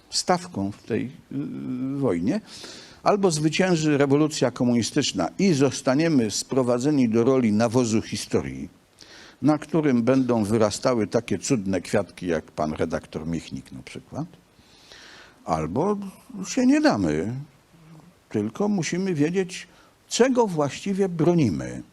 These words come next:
Otóż my bronimy cywilizacji łacińskiej, jak to określał Felix Koneczny, która się opiera na trzech takich filarach. Pierwsze to jest grecki stosunek do prawdy.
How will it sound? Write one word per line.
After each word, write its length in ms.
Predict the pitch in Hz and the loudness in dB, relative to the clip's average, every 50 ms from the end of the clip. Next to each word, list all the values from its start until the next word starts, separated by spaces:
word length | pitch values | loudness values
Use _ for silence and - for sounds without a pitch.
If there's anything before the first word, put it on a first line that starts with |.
| _ _ _ _ _ _ _ _ _ _ _ _ _ _ _ - - - - - - - - _ | _ _ _ _ _ _ _ _ _ _ _ _ _ _ _ -20 -20 -20 -20 -20 -20 -20 -14 _
Otóż 640 | - 104 - - 254 226 - - - - - - 104 | -6 -4 -2 0 0 0 0 -2 -4 -8 -10 -8 -2
my 260 | 113 123 139 196 247 | 2 4 4 4 4
bronimy 880 | 226 190 156 151 147 131 127 143 170 208 214 214 220 220 220 214 208 - - - | 2 0 0 2 4 4 4 4 4 4 2 2 0 0 0 -2 -4 -6 -8 -8
cywilizacji 880 | - - - 170 151 156 143 139 120 120 156 170 175 175 - - 160 151 | -4 -2 0 0 0 2 2 2 2 2 2 0 0 -2 -4 -6 -4 -2
łacińskiej, 960 | 151 147 151 - - 120 95 73 - - - - - 64 64 64 82 95 113 135 - _ _ _ _ _ | -2 -2 0 0 0 0 0 -2 -4 -8 -10 -12 -12 -10 -10 -10 -12 -12 -14 -16 -18 _ _ _ _ _
jak 200 | - 110 110 - | -6 -6 -6 -6
to 180 | - - 98 101 | -8 -6 -6 -6
określał 580 | 101 - - 113 107 - - 85 80 82 85 | -6 -2 0 0 -2 -2 -4 -6 -8 -8 -8
Felix 460 | - - 110 101 90 82 80 - - | -4 -2 -2 -2 -2 -2 -6 -10 -12
Koneczny, 600 | - - 85 82 78 - - - - - 64 - - - _ _ _ _ _ _ _ - - - - - - - - - - - _ | -10 -6 -4 -4 -4 -6 -8 -12 -12 -12 -14 -16 -18 -20 _ _ _ _ _ _ _ -20 -20 -20 -20 -20 -20 -20 -20 -20 -20 -20 _
która 400 | - - - 170 190 220 208 185 | -18 -2 2 4 4 4 4 2
się 260 | 170 - 185 190 196 | 2 0 0 0 0
opiera 460 | - 127 110 - 139 160 175 180 175 160 | 0 -2 0 0 0 2 2 2 2 2
na 160 | 139 127 120 | 2 0 0
trzech 440 | - - - - 175 185 180 - - | 0 0 2 2 2 2 2 0 -2
takich 380 | - 147 151 151 - 151 143 | -2 -2 -2 -2 -4 -8 -8
filarach. 840 | - - - 156 143 127 104 87 69 65 65 65 - - - - _ _ _ _ _ _ _ _ _ _ - - - - - - - _ _ _ - | -8 -6 -2 0 2 2 2 2 0 -4 -8 -8 -12 -16 -20 -20 _ _ _ _ _ _ _ _ _ _ -20 -20 -20 -20 -20 -20 -20 _ _ _ -2
Pierwsze 540 | 107 120 127 135 135 135 - - 165 180 | 0 2 2 2 0 -2 -2 -2 -2 -2
to 200 | 175 175 - 95 | -2 -2 -2 0
jest 340 | 107 120 131 123 - - 78 | 2 2 2 2 0 -2 -4
grecki 500 | 78 87 104 135 139 135 - - - 143 | -2 0 0 2 2 0 -4 -4 -4 -4
stosunek 560 | 131 - - - - - 123 135 127 123 117 | -4 -4 -4 -6 -4 0 0 2 2 2 2
do 120 | 110 107 117 | 0 -2 -2
prawdy. 580 | - - 110 101 85 78 - 65 65 64 64 | 0 0 0 0 0 -2 -6 -10 -10 -12 -12